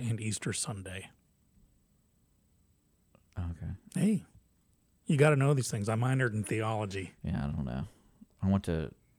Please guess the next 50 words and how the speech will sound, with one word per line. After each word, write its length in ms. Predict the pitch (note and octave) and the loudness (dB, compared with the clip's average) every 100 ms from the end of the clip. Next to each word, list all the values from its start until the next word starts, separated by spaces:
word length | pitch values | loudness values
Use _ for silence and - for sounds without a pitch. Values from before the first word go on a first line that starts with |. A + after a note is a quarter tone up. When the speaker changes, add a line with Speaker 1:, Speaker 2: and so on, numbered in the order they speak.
| _ _ _ _ _ - | _ _ _ _ _ -10
Speaker 2:
church, 300 | - F2 - | -6 -6 -6
like, 140 | - | -10
my 100 | E2 | -8
entire 260 | C#2+ - B1+ | -8 -8 -10
life, 160 | - - | -10 -10
and 80 | - | -10
I 40 | - | -8
don't 200 | - - | -8 -8
know 80 | - | -10
that. 200 | - - | -12 2
Speaker 1:
There 140 | B3 A#2 | 4 4
you 100 | A2+ | 2
go. 280 | C#3+ C4 A#3+ | 2 4 4
Chris 240 | F#3+ F#3+ | 6 8
said 160 | G#3+ F#3+ | 10 10
his 280 | E3 E3 D3 | 10 8 6
was 180 | C#3+ C3 | 4 2
good, 500 | B2 G3+ E3 G3 F#3 | 4 8 8 8 6
but 140 | C3+ | 4
it 40 | |
was 120 | B2 A#2+ | 4 4
nothing 300 | C3+ C#3 B2+ | 2 2 2
out 140 | C3+ | 4
of 40 | B2 | 2
the 60 | |
norm. 380 | B2 A#2 C#3 G3+ | 2 0 2 4
Hey, 240 | E3+ F#3+ | 4 4
sometimes 560 | C#3 E3 D#3+ E3 D#3+ C#3+ - _ - - | 4 4 6 6 6 2 -4 _ -6 4
not 260 | E3+ E3+ | 6 6
Speaker 2:
That's 120 | - E3+ | 6 6
Speaker 1:
being 120 | D#3 | 6
Speaker 2:
good. 280 | A#2+ D#3+ A#2+ | 8 10 10
Speaker 1:
Yeah, 340 | F#3+ C4 A#2 | 8 8 6
<laughs> 40 | - | 8
not 720 | B3+ - F#3+ E3 D3 E3 E3 | 8 10 8 6 6 4 6
Speaker 2:
That's 60 | |
Speaker 1:
being 120 | E3 F3 | 6 8
the 80 | |
Speaker 2:
really 120 | A#2 A#2+ | 8 8
Speaker 1:
norm. 100 | G2+ | 8
Speaker 2:
good. 200 | B2+ G2+ | 6 8
Astros 400 | A2+ F3+ - A#2 | 6 6 6 6
Speaker 1:
Being 80 | |
Speaker 2:
kick 160 | C#3+ F#3 | 8 8
Speaker 1:
the 40 | D#3+ | 8
Speaker 2:
butt. 320 | G#2 B2+ - _ - | 8 6 2 _ -4
I 60 | A2+ | 0
know 180 | A2 A2 | 2 2
that. 300 | C3+ C3 - - - - - - - | 2 0 -4 -14 -20 -20 -20 -2 6
Speaker 1:
Okay. 340 | G3+ F#3+ G3+ | 10 12 10